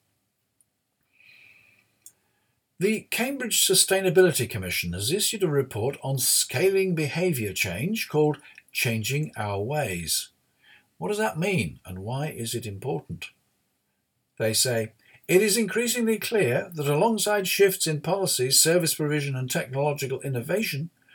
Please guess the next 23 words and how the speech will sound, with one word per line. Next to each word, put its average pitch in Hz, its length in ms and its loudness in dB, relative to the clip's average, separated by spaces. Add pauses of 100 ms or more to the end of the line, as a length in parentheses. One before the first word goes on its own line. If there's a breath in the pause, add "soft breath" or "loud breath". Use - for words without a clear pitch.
(260 loud breath)
far-reaching 220 800 2
changes 185 420 0
in 180 120 2
lifestyles 160 600 2
are 170 200 0
also 214 400 4
required 117 600 -4
if 135 200 -6
we 151 160 -2
are 170 160 0
to 196 160 0
avoid 131 460 0 (380 loud breath)
dangerous 160 640 0
levels 123 480 -2
of 156 140 -4
global 131 380 -4
heating. 160 420 -10 (1300 soft breath)
There 85 100 -8
must 113 260 0
be 139 300 -2
a 127 100 -6
just - 560 -2
transition. 131 600 -4